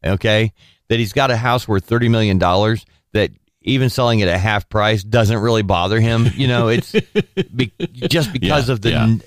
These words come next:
Speaker 1: just the total amount of money this
Speaker 2: Right.
Speaker 1: guy has. So
Speaker 2: Yeah.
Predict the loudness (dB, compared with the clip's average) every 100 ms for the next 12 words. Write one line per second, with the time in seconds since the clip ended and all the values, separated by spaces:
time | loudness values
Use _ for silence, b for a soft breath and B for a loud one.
0 | -8 0 2 2 0 -4 -2 0 2 2
1 | 0 0 -2 -2 0 0 2 0 2 2
2 | 0 2 2 2 0 -2 -2 0 0 -2